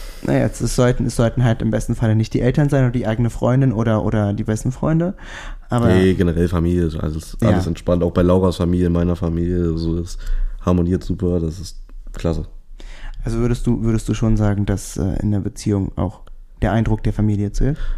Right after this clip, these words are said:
Speaker 2: Auf jeden Fall. Also ich finde sogar,
Speaker 1: Also
Speaker 2: dass, dass der Eindruck der Familie sogar sehr viel zählt. Also, ähm,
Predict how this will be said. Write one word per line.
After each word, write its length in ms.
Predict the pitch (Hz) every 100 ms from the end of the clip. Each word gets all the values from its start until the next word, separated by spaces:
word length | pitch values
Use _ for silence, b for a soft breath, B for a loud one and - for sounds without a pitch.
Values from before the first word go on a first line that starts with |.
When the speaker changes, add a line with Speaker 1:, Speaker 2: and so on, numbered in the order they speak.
| B
Speaker 2:
Auf 140 | 104 95
jeden 200 | 95 90
Fall. 340 | - 90 85
Also 180 | 87 92
ich 100 | 92
finde 260 | 117 101
sogar, 180 | - 98
Speaker 1:
Also 100 | 95
Speaker 2:
dass, 180 | 90 -
dass 220 | - 95
der 120 | - -
Eindruck 240 | 104 104
der 100 | 101
Familie 380 | 95 95 98 98
sogar 240 | 95 87
sehr 180 | 82 90
viel 180 | - 101
zählt. 300 | - 87 80 b b b b -
Also, 500 | 92 87 87 87 -
ähm, 520 | 87 87 87 87 85